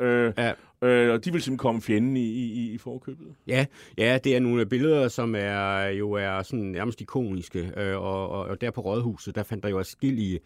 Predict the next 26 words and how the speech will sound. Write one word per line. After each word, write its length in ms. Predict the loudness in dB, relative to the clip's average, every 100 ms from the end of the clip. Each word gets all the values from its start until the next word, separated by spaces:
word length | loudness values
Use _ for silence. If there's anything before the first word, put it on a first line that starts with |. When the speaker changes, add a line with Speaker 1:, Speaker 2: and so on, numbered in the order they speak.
| _ -20 -20 _
Speaker 2:
selvmord 500 | 0 2 2 2 -2
sted. 280 | 0 0 0
I, 160 | -2
man 180 | -2 -4
fandt, 340 | -4 -6 -8 -8
øh, 360 | -4 -2 -4 -2
døde 120 | -2
mennesker 300 | -2 -2 -2
i 240 | -2 -4
forskellige 300 | -6 -4 -2 -2
lokaler. 480 | -2 -2 0 -2 -4 -12 -20 -20 -4
Øh, 100 | -2
så 80 | 0
der 60 |
var 60 | 0
sådan 100 | 0
en 40 |
form 160 | -2 -2
for 100 | -2 -6
masse 340 | -2 0 -2
selvmord, 420 | -4 -2 0 -2 -4
der 60 |
fandt 220 | -4 -6
sted, 200 | -2 0
og 120 | 0
det, 80 | -2